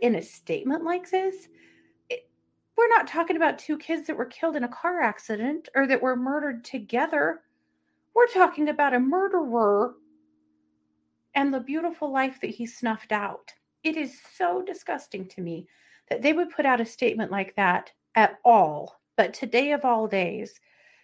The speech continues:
and try to act like what happened to the Laundries is just as bad as what happened to the Petitos,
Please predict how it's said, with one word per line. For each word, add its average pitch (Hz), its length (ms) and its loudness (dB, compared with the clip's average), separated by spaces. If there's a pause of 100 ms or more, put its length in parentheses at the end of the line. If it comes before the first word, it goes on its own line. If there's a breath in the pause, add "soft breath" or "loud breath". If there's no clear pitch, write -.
(120)
and 214 160 4
try 277 280 6
to 269 200 0
act 240 320 0
like 170 280 0
what 185 140 2
happened 294 440 0
to - 60 -12 (100)
the 311 80 -2
Laundries 202 480 0
is 190 240 -12
just 233 300 -8
as 262 100 -6
bad 185 320 2
as 175 160 -8
what 170 120 -4
happened 196 360 -6
to 202 80 -12
the 185 80 -14
Petitos, - 680 -12